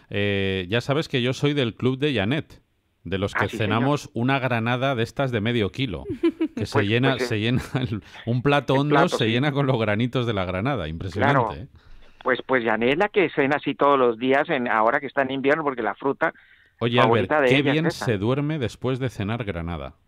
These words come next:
Speaker 2: No, no, no, eso es in-, incomparable. Es que la, si la gente hiciera la prueba,
Speaker 1: Sí.
Speaker 2: va, va a experimentar el sueño y sobre todo que al otro día se levanta con unas ganas de hacer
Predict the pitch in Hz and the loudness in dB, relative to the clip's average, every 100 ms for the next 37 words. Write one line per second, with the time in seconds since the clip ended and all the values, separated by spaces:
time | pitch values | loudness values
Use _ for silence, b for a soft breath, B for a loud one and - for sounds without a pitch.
0 | _ - 147 120 123 135 110 - - 175 | _ -2 0 2 2 2 0 -4 -6 -4
1 | 170 - 147 - 113 - 101 151 214 143 | -2 -2 -4 -4 -6 -2 0 2 2 0
2 | 117 - 196 127 - 135 139 196 208 220 | 0 0 0 0 -4 -2 -2 -2 -4 0
3 | 190 190 156 156 165 202 - b - 107 | 2 2 2 2 2 0 -4 b -10 -8
4 | 95 - 117 165 180 190 139 156 160 - | -8 -6 0 4 4 0 0 0 0 -4
5 | 180 147 117 113 151 160 - _ _ - | -4 -4 -4 -2 0 0 -4 _ _ -12
6 | 139 127 - 165 196 190 - 160 139 139 | -10 -8 -2 2 2 0 -4 -4 0 0
7 | 202 202 175 165 180 185 185 175 143 156 | -2 0 2 2 2 2 2 2 2 2
8 | 160 170 165 b b b b 127 123 156 | 2 2 0 b b b b 0 0 2
9 | 170 131 113 127 151 143 120 107 127 | 0 0 -2 0 0 0 -2 -2 -4